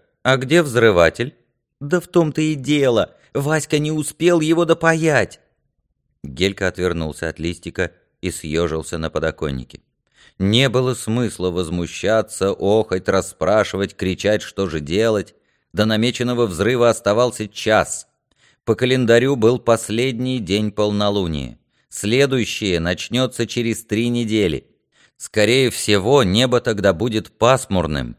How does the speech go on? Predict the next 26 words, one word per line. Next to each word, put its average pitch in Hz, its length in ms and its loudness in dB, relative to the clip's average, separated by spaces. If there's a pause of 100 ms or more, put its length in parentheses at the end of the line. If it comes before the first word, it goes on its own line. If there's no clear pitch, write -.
(100)
осенним, 90 840 -2 (280)
и 135 100 2
неизвестно, 113 800 0
появится 104 680 2
ли 131 100 -2
мост. 139 480 -4 (360)
И 95 60 -2
вообще 82 500 0
ничего 87 420 0
не 80 200 -2
известно. 90 540 -4 (640)
Как 131 300 -2
делать 107 340 0
взрыватель, 120 800 -2 (220)
Гелька 131 520 -2
знал. 104 520 -2 (480)
Но 143 180 2
нужен 190 320 2
паяльник, 120 760 0
провода, 110 640 2 (120)
лампочка 127 580 2
от 127 100 -2
фонарика 120 800 2 (180)
и, 104 80 -2
главное, 78 580 -4
время. 123 480 0